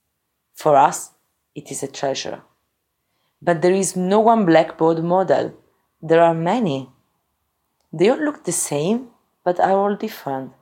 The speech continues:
Some are heavy and made from glass. Others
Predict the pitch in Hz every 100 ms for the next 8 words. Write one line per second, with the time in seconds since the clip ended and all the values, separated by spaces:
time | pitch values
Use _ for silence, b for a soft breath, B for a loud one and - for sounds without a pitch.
0 | _ _ _ _ _ _ _ _ _ -
1 | 165 160 143 - 156 143 151 214 240 -
2 | _ 151 151 147 - 151 139 139 - -
3 | - _ _ _ _ _ _ _ _ _
4 | - 160 170 185 185 -